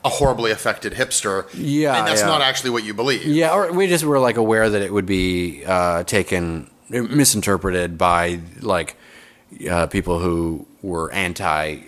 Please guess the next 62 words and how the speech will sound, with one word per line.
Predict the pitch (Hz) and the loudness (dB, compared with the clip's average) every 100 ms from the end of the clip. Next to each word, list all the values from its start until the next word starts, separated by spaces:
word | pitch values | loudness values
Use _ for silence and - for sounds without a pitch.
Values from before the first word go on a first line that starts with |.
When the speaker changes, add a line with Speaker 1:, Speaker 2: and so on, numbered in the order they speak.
| - | -12
Speaker 1:
Right, | 123 139 120 | -6 -4 -2
like, | 120 143 | -2 -2
this | 202 | -2
is | |
the | 160 | -2
Speaker 2:
progressive. | |
Speaker 1:
height | 147 156 | 0 -2
of | 131 | 0
decadence. | 135 - 120 104 - | -2 -2 -4 -4 -4
Look | 131 | -6
at | - | -4
this. | 113 104 | -4 -2
Speaker 2:
Yeah, | 120 107 87 | 0 0 0
and | 110 | 0
Speaker 1:
You'd | 151 | 0
Speaker 2:
that | 139 | 0
Speaker 1:
actually | 120 143 | -2 -2
kind | 143 | -4
of | 135 | -2
come | 139 | -4
the, | 135 | -4
all, | 123 135 | -2 -2
all | 131 139 | 0 0
the | 147 | 2
way | 131 | 2
around, | 120 117 123 117 | 2 2 2 0
and | 113 | -2
your | 113 | -4
satire | - 113 117 117 113 | -2 -2 0 0 0
of | |
hipsters | 123 - 127 113 123 | -2 -4 -4 -4 -4
would | 120 | -4
be | 117 | 0
like, | 107 104 - | 0 -2 -4
oh, | 120 117 | -4 -4
like, | 120 120 | -6 -4
the | 117 | -4
religious | 127 127 117 110 | -2 -2 -2 -2
right | 117 110 | 2 2
in | 104 | 0
Speaker 2:
Yeah. | 123 120 | 0 2
Speaker 1:
Portlandia | 113 92 110 104 | 2 2 0 -2
would | 107 | -2
agree. | 107 107 95 90 | -2 -2 -2 -6
Speaker 2:
And | - | -2
it | 170 | 0
was | 165 | 2
a, | 165 151 | 2 2
it | |
was | 151 135 | 0 0
a | |
general, | 156 139 123 110 95 | 0 2 2 0 -2
like, | 110 104 | -4 -2
challenge | 123 110 110 | -2 0 0
with | 101 - - | -2 -10 -6
Portlandia | 107 104 110 107 | -2 -2 0 0
is | 98 | 0
that | 95 90 95 | -4 -6 -6
everyone | 104 104 98 | 0 2 2
understood | 95 90 - 101 | 0 0 0 2
that, | 95 - | 0 2
like, | 92 87 | 2 2